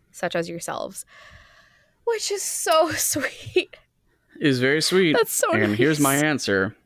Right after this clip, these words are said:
Speaker 1: Yeah.
Speaker 2: It's gonna sound judgy, because this is judgy, but it's judgy of internet culture.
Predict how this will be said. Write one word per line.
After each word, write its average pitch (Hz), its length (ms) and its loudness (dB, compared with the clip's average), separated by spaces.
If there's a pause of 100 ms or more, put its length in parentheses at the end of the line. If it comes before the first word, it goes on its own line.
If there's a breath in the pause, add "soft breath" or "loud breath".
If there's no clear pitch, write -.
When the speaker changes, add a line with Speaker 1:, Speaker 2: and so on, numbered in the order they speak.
(500)
Speaker 1:
Yeah. - 260 0
Speaker 2:
It's - 140 -8
gonna 104 200 -6
sound 139 320 0
judgy, 139 580 -2 (140)
because 117 240 -2
this 113 160 0
is 190 200 2
judgy, 110 460 2
but 104 120 0
it's 107 160 -4
judgy 107 300 0
of 101 80 -4
internet 95 320 -2
culture. 101 420 -4